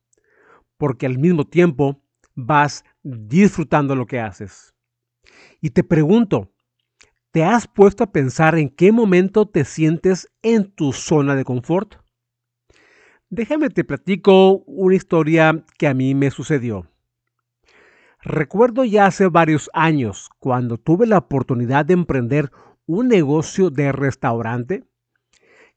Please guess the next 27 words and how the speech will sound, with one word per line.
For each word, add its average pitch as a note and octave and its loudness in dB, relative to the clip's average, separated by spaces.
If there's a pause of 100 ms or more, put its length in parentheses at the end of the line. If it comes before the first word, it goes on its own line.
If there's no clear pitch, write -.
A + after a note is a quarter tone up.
que E3+ -2
te D#3+ -6
confieso F#3 2
fue G#3+ 0
algo A3+ -2
que F3 -4
siempre A#3 0
soñé D3 0
por C#3+ -4
mucho F#3 4
tiempo. A2+ -6 (1040)
Y D3 -2
no D3+ 2
te - -2
voy F3 6
a F#3 6
negar E3 2 (300)
el C#3 -2
estrés D#3 -2
que F3 -2
al D3 0
inicio F#3+ 2
vivía C#3+ 4 (380)
para D3+ 2
lograr C3+ 2
que D3+ 2
este F3+ 0